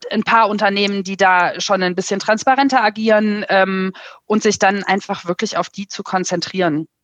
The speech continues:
Also ich kann jedem, äh, der Kleidung kauft, nur empfehlen, sich wirklich damit auseinanderzusetzen und sich ein bisschen Zeit dafür zu nehmen. Weil anders w-, wird es nicht funktionieren, so leid es mir tut.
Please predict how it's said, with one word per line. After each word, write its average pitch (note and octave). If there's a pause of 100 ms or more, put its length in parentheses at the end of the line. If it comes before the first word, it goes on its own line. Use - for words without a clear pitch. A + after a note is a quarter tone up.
Also F#3+
ich F#3+
kann A3
jedem, G#3+ (680)
äh, G3
der F#3+
Kleidung G#3
kauft, G3
nur G#3
empfehlen, G3
sich F3+
wirklich G3
damit F3+
auseinanderzusetzen F#3
und F3
sich -
ein E3+
bisschen G3+
Zeit -
dafür D#3
zu -
nehmen. D3+ (1040)
Weil F#3
anders G#3+
w-, F#3
wird A3+
es -
nicht G3
funktionieren, F3
so D#3
leid D3+
es -
mir E3
tut. -